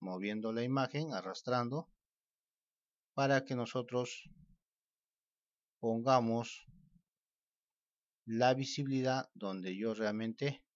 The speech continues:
deseo que aparezca. Muy bien. Otra opción que vas a ver con cuidado es desactivar la opción de acá. Si está activado, lo desactivas.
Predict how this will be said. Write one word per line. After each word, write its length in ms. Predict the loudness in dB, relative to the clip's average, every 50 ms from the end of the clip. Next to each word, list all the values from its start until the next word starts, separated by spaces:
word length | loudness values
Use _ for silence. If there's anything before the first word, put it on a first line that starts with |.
| _ _ _ _ _ _ _ _ _ _ _ _ _ _ _ _ -8
deseo 420 | -8 -6 -6 -2 0 0 0 0 -2
que 80 | -4
aparezca. 520 | -8 -6 -6 -8 -8 -6 -8 -10 _ -12 -18 -12 -12 -12 -12 -6
Muy 180 | -4 -2 -2
bien. 320 | 2 2 2 2 0 -4 -8 _ _ _ _ _ _ _ _ _ _ _ _ _ _ _ _ _ _ -2
Otra 260 | -2 0 2 2 0
opción 340 | 0 0 0 0 0 2 2
que 80 | 0 4
vas 320 | 4 4 4 4 2 0
a 200 | 2 2 2 2 2
ver 320 | 2 0 0 0 -2 -6 _
con 200 | -6 -4 -4 -4
cuidado 500 | -4 -4 -2 0 2 4 6 6 6 4
es 380 | 4 2 0 0 0 -2 -6 _ _
desactivar 1000 | -4 -4 -2 -2 0 0 0 0 0 -2 -2 0 2 4 4 4 2 0 -2 -10 _ _ _ _ _ _ _ _ _ _ _ _ _ _ -8
la 240 | 0 4 6 6
opción 460 | 6 6 2 -6 -6 -2 -2 0 0 2
de 80 | 2
acá. 380 | 0 0 2 0 0 0 -2 -6 -12 -20
Si 140 | -20 -20 -18
está 160 | -8 -4 -4
activado, 640 | -4 -4 _ -2 0 4 6 6 6 6 4 0 -4 -8
lo 240 | -8 -2 0 0 0
desactivas. 880 | -2 -4 -8 -8 -10 -12 _ -4 -2 0 0 0 -4 -8 -12 -14 -16